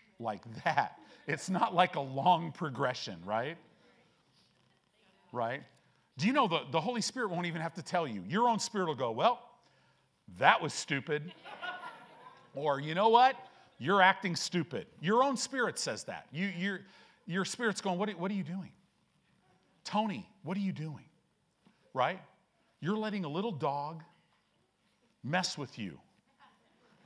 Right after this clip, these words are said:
Right? You drop something out of your hand for the third time, and it's gonna ruin your day. Are you kidding me? Pull the pacifier out of your mouth, right? But the testimony of the Lord, look at this,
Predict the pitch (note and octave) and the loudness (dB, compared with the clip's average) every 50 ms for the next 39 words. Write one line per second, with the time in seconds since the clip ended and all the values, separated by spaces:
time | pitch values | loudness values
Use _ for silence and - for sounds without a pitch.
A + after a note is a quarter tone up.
0 | _ _ _ _ A#2+ A#2 A#2 C#3 E3 E3 - - _ _ _ _ _ _ _ E3 | _ _ _ _ -2 0 0 0 -2 -4 -12 -20 _ _ _ _ _ _ _ -2
1 | G3+ G#3+ D3 A#2+ B2+ E3+ G3+ G#3+ G#3+ G#3+ - - - E3+ D3 - D#3 D3+ D3+ D3 | 0 0 0 -2 0 2 2 2 2 0 -4 -4 -4 -4 -4 -6 -8 -4 0 0
2 | D3+ D3 C#3 C3 C3+ C3 A#2 - E3+ G#3 G3+ D#3+ A2+ F#2+ F#2+ G2 G2 - _ _ | 0 0 0 -4 -4 -6 -6 -6 -6 -6 -4 -4 -6 -6 -8 -12 -14 -16 _ _
3 | D#3 C3+ A#2 A#2 - - D3+ B2+ A#2 A2+ A2 - - A2+ G2+ G2 G#2 A#2 A2+ - | -10 -8 -8 -10 -10 -8 -8 -8 -8 -8 -10 -10 -10 -10 -8 -8 -10 -12 -14 -16
4 | - - - - _ D#3+ E3 E3+ E3 - - G3 F3+ D#3+ C#3 B2+ C#3 D#3 F#3 G3 | -20 -20 -20 -10 _ -4 -4 -2 -4 -4 -6 -4 -4 -4 -4 -4 -4 -4 -4 -4
5 | F3+ C3+ G#2+ G#2+ G#2+ G#2 B2+ F#3 - D3 A#2 G#2 G2 - - - E3 F#3 G3 G#3 | -4 -6 -6 -6 -6 -6 -6 -6 -6 -6 -8 -8 -8 -10 -10 -8 -6 -6 -6 -6
6 | A#3 B3 A3+ - - - _ _ _ _ - - F#3+ A#3+ C4 B3 - - - - | -8 -8 -12 -14 -20 -20 _ _ _ _ -12 -8 -8 -6 -6 -8 -10 -10 -10 -10
7 | A3 A3+ - - - - - - C3 A2+ G#2 A2 - A#2+ B2 D3+ G3 G3 G3+ A3+ | -10 -10 -8 -10 -10 -8 -6 -6 -6 -6 -6 -6 -6 -6 -6 -6 -6 -6 -6 -6
8 | A#3 A3 D#3+ A2 G2 F2+ G#2+ E3 - - _ - _ _ _ _ _ _ - - | -6 -6 -4 -4 -4 -6 -6 -8 -10 -16 _ -20 _ _ _ _ _ _ -20 -20
9 | _ _ _ _ _ _ _ _ _ _ _ _ A2+ B2+ B2 B2+ E3+ A#3 B3 A3+ | _ _ _ _ _ _ _ _ _ _ _ _ 0 2 2 2 2 0 -4 -10
10 | - _ _ _ _ _ _ _ - - F#3 - - A3+ - - - - A#3+ C4+ | -18 _ _ _ _ _ _ _ -4 -4 -4 -2 -2 -6 -6 -6 -8 -8 -6 -6
11 | - - - - A3 G3 F#3 F3 E3+ E3 E3 D#3+ - D3 D3+ B2+ A2+ B2+ A#2+ A2+ | -6 -6 -4 -2 0 0 0 0 0 -2 -6 -4 -2 -2 -2 -2 -4 -6 -4 -4
12 | A2 A2 A#2 C3 C#3 D#3+ G#3+ - C4+ A3 - - A#2+ A2+ C3 - - - - - | -4 -4 -4 -4 -4 -6 -8 -8 -8 -10 -8 -6 -6 -6 -4 -6 -6 -6 -6 -8
13 | - | -10